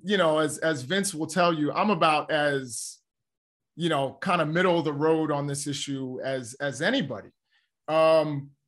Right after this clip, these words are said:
but at the same time, you know, I think I have a nuanced kind of view, but I think it, it's frustrating when there are so many children in Texas that are dying right now who are born.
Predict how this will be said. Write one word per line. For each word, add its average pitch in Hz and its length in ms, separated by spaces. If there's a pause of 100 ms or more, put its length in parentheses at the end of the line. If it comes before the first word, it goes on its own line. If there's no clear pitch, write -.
(380)
but 165 460 (920)
at 143 160
the 156 60
same 175 340
time, 180 360
you 170 80
know, 156 100
I 160 100
think 170 180
I 160 100
have 143 120
a 139 40
nuanced 143 640
kind 151 200
of 113 120
view, 127 500 (460)
but 165 100
I 170 80
think 202 300
it, 165 160
it's 151 180
frustrating 143 960 (300)
when 160 160
there 160 140
are 147 60
so 196 260
many 185 240
children 156 560
in 196 180
Texas 196 540
that 139 160
are 123 200
dying 156 480
right 143 240
now 156 280
who 143 160
are 110 120 (120)
born. 156 500